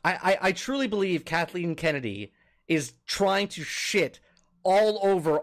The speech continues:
all of us that are old Star Wars fans. Maybe when she was younger, they told her, "You can't be a Star Wars fan 'cause you're a woman or something," and she had this chip on her shoulder, and she's like, "You know what?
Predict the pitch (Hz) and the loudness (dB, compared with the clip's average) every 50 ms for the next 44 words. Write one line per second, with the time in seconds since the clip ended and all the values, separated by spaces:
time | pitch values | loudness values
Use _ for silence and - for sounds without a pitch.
0 | - - 170 170 180 185 196 196 190 185 160 151 123 120 120 - - - - _ | 0 2 4 4 6 6 4 4 2 2 2 2 2 2 2 0 -4 -16 -18 _
1 | _ _ _ 135 147 143 135 135 139 - - 156 156 160 156 - - 156 143 135 | _ _ _ 0 0 2 2 2 -2 -2 -2 0 0 0 -2 -2 -2 -2 0 0
2 | 127 127 120 - - 131 117 98 90 90 87 - _ _ _ _ _ _ _ _ | 0 0 -2 -2 -4 -6 -6 -4 -6 -8 -12 -16 _ _ _ _ _ _ _ _
3 | - 151 170 202 240 247 262 247 220 226 208 - - 214 196 156 127 165 165 175 | -2 0 0 2 2 0 0 0 0 0 -2 -2 -2 -2 -2 -2 0 0 -2 -2
4 | 180 170 190 190 190 190 175 - _ _ _ - 147 147 - 175 175 165 160 151 | -2 -4 -4 -4 -4 -6 -10 -16 _ _ _ -4 -4 -2 0 0 0 0 0 -2
5 | 147 - 180 170 170 170 160 160 - 165 160 165 165 165 165 - 170 160 165 151 | -4 -2 -2 -2 -2 -2 -4 -2 0 0 0 2 0 0 -2 -2 -4 -4 -4 -4
6 | 143 131 139 131 123 127 143 151 160 156 160 151 - 165 156 - - 160 151 151 | -6 -4 -2 -2 0 0 0 0 0 -2 -2 -2 -2 -4 -4 -4 -4 -4 -2 -2
7 | 151 - 120 123 117 - - 147 139 123 117 - - - 175 175 175 165 165 156 | -2 -4 -4 -6 -6 0 0 0 0 0 -4 -8 -4 -6 -4 -4 -2 -2 -2 -4
8 | - - 170 160 156 156 151 131 139 131 147 143 131 147 151 151 147 147 151 156 | -2 -2 0 0 0 0 -4 -6 -2 -2 -2 -2 -2 -2 -2 -2 0 2 0 0
9 | 156 - | -2 -6